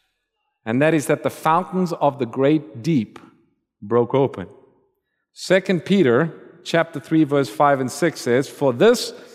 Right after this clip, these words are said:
they willfully forget, that by the word of God the heavens were of old, and the earth standing out of the water and in the water, by which the world that then existed perished, being flooded with water."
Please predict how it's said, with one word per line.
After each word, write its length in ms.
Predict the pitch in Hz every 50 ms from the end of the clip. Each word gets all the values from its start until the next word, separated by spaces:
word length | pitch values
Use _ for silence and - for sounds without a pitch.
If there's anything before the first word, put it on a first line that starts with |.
| - - - _ -
they 220 | 123 143 160 160 143
willfully 640 | 131 135 165 214 269 262 - - 240 240 233 220
forget, 680 | - - - 175 147 180 226 240 190 131 - - - - - - _ _ _ _ _ -
that 160 | 156 151 117
by 140 | 165 180 175
the 100 | 175 165
word 320 | 143 170 214 254 294 285
of 180 | 285 247 190 147
God 380 | 175 170 156 143 139 156 160
the 100 | 156 160
heavens 440 | 147 139 175 233 262 269 247 202 180
were 160 | 190 196 180
of 100 | 160 127
old, 240 | 135 127 135 151 165
and 120 | 175 156
the 120 | 170 165 170
earth 200 | 196 214 202 202
standing 420 | - - - 190 190 185 180 170
out 180 | 165 170 202 233
of 80 | 226
the 80 | 185 170
water 300 | 147 135 139 143 143 151
and 100 | 156 175
in 140 | 226 254 240
the 60 | 196
water, 420 | 151 131 123 127 156 208 202 - - - - - - - _ _ -
by 140 | 139 156 160
which 480 | 160 190 247 269 - - - - - - - -
the 160 | 131 120 160 170
world 600 | 175 214 285 311 294 226 202 220 247 226 185 175
that 300 | 196 190 190 156 156 170
then 160 | 214 262 277
existed 1000 | 285 220 190 196 196 175 - - - 180 180 175 - - - - - - - -
perished, 600 | - - 277 277 196 151 156 170 165 - - 139
being 220 | 156 175 175 170 156
flooded 640 | - - - - 254 269 226 165 151 156 170 151 - - - - - - - -
with 320 | - 127 156 165 160 - 143
water." 360 | 143 151 139 117 95 92